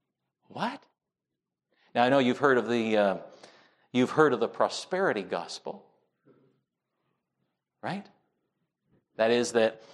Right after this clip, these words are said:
you know, God only has, um, material and physical blessings, uh, in store for you. Well, here the Bible says there is something called,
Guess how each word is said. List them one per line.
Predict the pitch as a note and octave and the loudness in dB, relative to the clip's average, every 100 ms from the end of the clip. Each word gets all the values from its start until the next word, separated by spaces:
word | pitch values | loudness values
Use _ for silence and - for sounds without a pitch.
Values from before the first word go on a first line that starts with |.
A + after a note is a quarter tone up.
| - - | -20 -16
you | G#2+ | -6
know, | G#2+ | -2
God | A2 A2 | 4 6
only | A#2 B2+ C3+ | 6 4 2
has, | B2+ B2+ B2 A2+ | 2 2 2 0
um, | B2+ A#2 A2 | -4 -2 -2
material | G#2+ G#2 - C#3+ C#3 B2+ C3 C3 - - _ _ _ _ _ _ - - | -4 -6 -2 0 4 4 2 -2 -18 -20 _ _ _ _ _ _ -20 -8
and | A2 | -8
physical | - D#3 D3+ C#3 C3 | -4 -2 -2 -2 -2
blessings, | A#2 C3+ - F2+ E2+ E2 - _ _ _ _ _ _ - | 0 0 0 -8 -12 -16 -18 _ _ _ _ _ _ -2
uh, | G2+ C3+ | -2 0
in | A2+ | -4
store | G#2 - C#3+ A2+ G2 F2+ G#2 - _ _ _ _ _ _ _ _ _ _ _ _ | -4 -2 2 4 4 2 -2 -14 _ _ _ _ _ _ _ _ _ _ _ _
for | - A#2 A2 | -6 0 2
you. | A#2+ B2 G2 F2 - _ _ _ _ _ _ _ _ _ _ - | 4 4 2 -2 -16 _ _ _ _ _ _ _ _ _ _ -2
Well, | A#2 | 2
here | D3+ F#3+ | 6 6
the | D#3 | 6
Bible | C#3+ B2+ B2 A2+ - | 4 4 0 0 -4
says | - C3+ B2 | 2 4 2
there | A#2 A#2+ | 2 0
is | A#2 | 0
something | - E3 D#3 C3 | -2 -4 -4 -2
called, | C#3+ B2+ A#2+ G2+ - | 2 4 2 0 -14